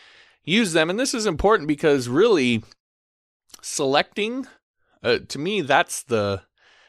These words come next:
that's really the key with jQuery, is correctly being able to select things. Once you have it selected, doing stuff with it is oftentimes pretty straightforward, depending on what you're doing. But it's,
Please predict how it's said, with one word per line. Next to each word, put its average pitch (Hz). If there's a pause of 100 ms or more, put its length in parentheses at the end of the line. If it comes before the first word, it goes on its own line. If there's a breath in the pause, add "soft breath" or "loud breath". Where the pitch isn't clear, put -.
(120)
that's 190
really 127
the 107
key 127
with 107
jQuery, 98
is 101 (120)
correctly 127
being 110
able 110
to 101
select 101
things. 92
Once 143
you 180
have 143
it 123
selected, 107 (440 loud breath)
doing 147
stuff 170
with 156
it 170
is 110 (120)
oftentimes 117
pretty 127
straightforward, 98
depending 196
on 104
what 95
you're 92
doing. 95 (580 loud breath)
But 127
it's, -